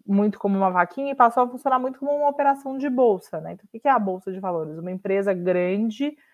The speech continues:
vai lá e abre o seu capital, ela permite que todo mundo se torne sócia dela e compre um pedacinho do seu capital. É, e aí a operação de equity crowdfunding é muito parecida com isso, mas para empresas pequenas, né? De, de pequeno e médio porte. Então, essa empresa,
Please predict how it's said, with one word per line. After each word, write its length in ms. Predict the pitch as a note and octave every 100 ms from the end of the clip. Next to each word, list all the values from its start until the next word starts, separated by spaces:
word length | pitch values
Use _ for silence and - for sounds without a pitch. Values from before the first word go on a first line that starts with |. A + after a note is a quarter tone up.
| _ -
vai 280 | F3+ F#3+ F#3
lá 180 | G3
e 160 | A#3+ - -
abre 460 | G#3+ A#3 B3 A3+
o 40 | G#3+
seu 160 | G#3+
capital, 640 | G3+ G3 _ - E3+ D#3+
ela 140 | D#3+ E3+
permite 360 | F#3+ F#3 F#3
que 80 | -
todo 300 | F3 G3+ A#3
mundo 220 | A3+ A3
se 80 | G#3+ _
torne 340 | G3+ G#3 G#3 G3+
sócia 480 | - F#3+ G#3+ G#3+
dela 300 | F#3+ F#3 F#3+
e 40 | G3+
compre 260 | - G3+ G#3
um 60 |
pedacinho 600 | G3 G3 G3 G3 - G3+
do 120 | G3+
seu 120 | G3 -
capital. 540 | F#3+ - - E3 - _ _ _ _ -
É, 360 | E3+ E3+ D#3 - _ -
e 200 | G#3+ G#3
aí 220 | G#3 G#3+
a 100 | B3
operação 420 | B3 G#3 G3+ G#3
de 60 | G#3
equity 240 | G3+ -
crowdfunding 320 | A3 A3 C#4
é 20 |
muito 240 | D#4 C#4 C4+
parecida 400 | C#4 C#4 C4+ C4+
com 120 | C#4+
isso, 160 | C4+ C4
mas 120 | C#4
para 140 | C#4
empresas 400 | C#4+ C#4 B3+ B3+
pequenas, 560 | - C#4 E4 C#4 F#3+ D#3+
né? 160 | E3 E3+
De, 120 | F#3 -
de 300 | F3 F3 F#3
pequeno 340 | - - G3+
e 40 | G3+
médio 300 | G3 G3+ A#3
porte. 480 | A3 E3 E3 - _ _ _ -
Então, 180 | G3
essa 180 | G#3 A3
empresa, 640 | G#3+ G#3+ G3+ F#3+ F3+ D3+